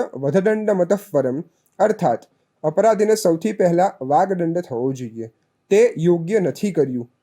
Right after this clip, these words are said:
તા-, તારા જેવાને આ કાર્ય શોભે નહીં," કે પછી અમુક વ્યક્તિને અમુક પુત્ર થઈને આવું કરે છે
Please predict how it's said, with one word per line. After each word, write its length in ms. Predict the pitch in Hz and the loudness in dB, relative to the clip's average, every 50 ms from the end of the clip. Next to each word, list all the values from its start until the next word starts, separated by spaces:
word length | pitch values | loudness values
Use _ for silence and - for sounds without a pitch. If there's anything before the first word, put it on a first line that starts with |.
| _ _ - | _ _ 0
તા-, 360 | 165 156 156 156 165 165 151 - - _ 185 | 2 4 4 4 2 2 -2 -4 -4 _ 0
તારા 240 | 160 156 185 208 | 2 4 4 2
જેવાને 340 | 190 175 196 190 190 202 214 | 2 2 0 0 0 0 -2
આ 220 | - - 165 190 196 | -2 -2 0 0 2
કાર્ય 280 | 196 175 170 175 190 | 2 2 2 2 0
શોભે 360 | 185 - 156 131 120 160 160 | -2 -2 -6 -4 -2 -2 -2
નહીં," 320 | 151 127 127 143 123 113 - _ _ _ _ _ _ _ _ | -2 -2 -4 -4 -6 -8 -10 _ _ _ _ _ _ _ _
કે 80 | 247 262 | -2 0
પછી 320 | 254 208 196 - 247 233 | 0 0 0 0 -2 -4
અમુક 360 | - - 196 208 254 254 233 | -2 -2 0 0 0 0 0
વ્યક્તિને 600 | 202 196 190 180 - - 202 196 196 202 233 - - _ - | -2 -2 -2 -2 -4 -2 -2 0 0 0 -2 -2 -4 _ -4
અમુક 280 | 180 202 233 226 - _ _ _ _ _ _ _ | -4 -4 -4 -6 -8 _ _ _ _ _ _ _
પુત્ર 300 | 190 175 185 196 190 185 | -10 -6 -2 0 0 0
થઈને 260 | 185 190 170 180 196 | 0 0 0 -2 -2
આવું 280 | - 127 131 160 170 170 | -2 0 0 0 0 0
કરે 240 | 180 175 185 180 | 0 0 0 0
છે 300 | 175 - 180 196 - _ | -2 -4 -6 -6 -8 _